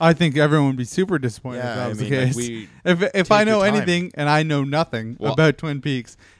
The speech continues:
Speaker 1: it would be that if it came out and the whole s-,
Speaker 2: We
Speaker 1: story
Speaker 2: waited.
Speaker 1: was solved, it would be a bunch of bullshit.
Speaker 3: Well, I was saying,
Speaker 1: Everyone
Speaker 3: like,
Speaker 1: would
Speaker 3: before it came out, or you were saying, Greg, before it came out, that, uh, you were hoping that after these,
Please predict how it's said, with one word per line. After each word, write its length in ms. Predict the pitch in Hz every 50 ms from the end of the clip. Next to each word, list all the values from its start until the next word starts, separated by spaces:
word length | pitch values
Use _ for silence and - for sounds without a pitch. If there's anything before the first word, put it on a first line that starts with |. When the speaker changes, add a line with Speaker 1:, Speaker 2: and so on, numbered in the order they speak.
| _ _ -
Speaker 1:
it 160 | 147 147 139
would 140 | 139 135 127
be 160 | 135 139 135 123
that 160 | 131 127 123
if 180 | 127 120 -
it 120 | 151 139 -
came 240 | - 170 160 151 151
out 140 | 151 147 143
and 100 | - 147
the 100 | 143 139
whole 200 | 123 135 135 135
s-, 300 | 117 - - - - - _ _ _
Speaker 2:
We 120 | 139 165
Speaker 1:
story 320 | 190 196 208 180 175 175 175
Speaker 2:
waited. 80 | 170
Speaker 1:
was 300 | 170 170 160 - - - _
solved, 640 | - - - - 160 143 151 170 185 185 208 - - _ _ _ _ _
it 120 | 170 170 170
would 160 | 165 160 151
be 320 | 160 165 165 160 160 151
a 100 | - 151
bunch 260 | 147 156 156 147 -
of 100 | - 135
bullshit. 120 | 135 143 127
Speaker 3:
Well, 60 | 120 131
I 20 |
was 120 | 143 135 127
saying, 200 | 135 170 156 147
Speaker 1:
Everyone 140 | 131 123
Speaker 3:
like, 60 | 127 123
Speaker 1:
would 60 | 123
Speaker 3:
before 240 | 120 117 - 143 139
it 60 | 131
came 180 | - 147 131 123
out, 140 | 120 113 120
or 140 | 127 113
you 160 | 110 107 123 143
were 60 | 147
saying, 260 | - - 101 90 87
Greg, 320 | 85 87 87 85 80 82 98
before 240 | 101 - - 92 90
it 40 | -
came 160 | - 95 92
out, 200 | 95 92 87 82
that, 180 | 92 90 90 87
uh, 260 | 85 85 85 85 82 - _ _ _ _ _ _ _ _ _ _ _ _ _ _ _
you 140 | - 107 101
were 60 | 95
hoping 680 | 87 101 117 117 117 - 107 98 92 85 85 87 85 85
that 260 | 92 87 87 85 - - _ _ _ _ _ _ _ _ _ _ _ -
after 340 | 101 104 104 - - 101 92
these, 480 | 85 95 92 90 - - - - -